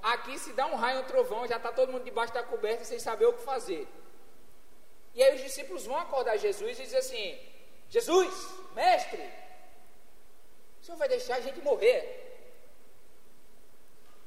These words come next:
E aí chega o primeiro ponto,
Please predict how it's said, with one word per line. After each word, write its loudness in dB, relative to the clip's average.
E -2
aí -4
chega 0
o 4
primeiro -2
ponto, -4